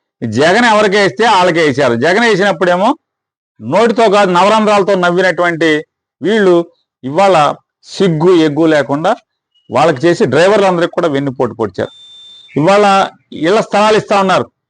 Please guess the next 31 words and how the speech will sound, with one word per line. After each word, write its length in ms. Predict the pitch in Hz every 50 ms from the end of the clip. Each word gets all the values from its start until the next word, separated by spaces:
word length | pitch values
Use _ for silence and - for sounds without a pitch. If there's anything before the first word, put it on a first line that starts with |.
| _ _ -
పేదలకు 340 | 139 143 160 170 160 143 143 147
ఇల్లు 100 | 147 151 131
పోటు 160 | 143 139 127 117 123
పొడిచారు. 320 | 123 107 - 117 107 - - - - - _ _ _ - -
ఇల్లు 140 | 185 214 233 214
కట్టడానికి 400 | 226 233 214 190 214 220 202 196 170
డబ్బులు 220 | 170 170 170 220 220
ఇస్తామని 340 | 214 - 233 220 220 214 208 214
చెప్పారు 240 | 196 - 214 190 190 202
ఐదు 100 | 208 208 220
లక్షలు, 280 | 202 190 - 190 165 120 - _ _ _ _ _ _ _ -
ఈ 100 | 127 143 147
రోజు 200 | 170 180 185 180 165 190
దాకా 240 | 185 175 - 190 196 208 220 - - _ _ _ _ _ _ - 117 160 175
ఒక్క 280 | - - _ - 226 220 220 -
కొత్త 220 | 208 196 190 - 233 226 226 220
ఇల్లు 160 | 214 208 208 175 190
కూడా 180 | 196 190 208 254 - - _ _ _ _ _ - 110
మంజూరు 340 | 123 151 165 160 175 156 123 139
చేయలేదు. 300 | 139 127 127 117 107 - - - - - - - - - - - - - 95 101
వాళ్ళకి 300 | 131 156 180 185 - 160 156
ఆశ 120 | 160 156 - - 160
పెట్టి 160 | 165 - 165 160
వెన్నుపోటు 340 | 151 147 143 139 147 135 123 -
పొడిచారు. 320 | 135 123 110 - 123 110 - - _ _ _ _ _ _ _ _ _ _ - 143
ఉద్యోగస్తులకు 600 | 165 160 214 247 240 214 226 202 - 226 208 170 180 185
ఉద్యోగాలు 380 | 160 180 233 233 233 233 226 220
ఇస్తా 140 | - - 226 214 208
ఉన్నారు, 240 | 202 202 185 147 120 - _ _ _ _ _ _ _ _ _ 123 139
ఒక్క 120 | 143 - 170 170
ఉద్యోగం 320 | 147 135 185 196 196 190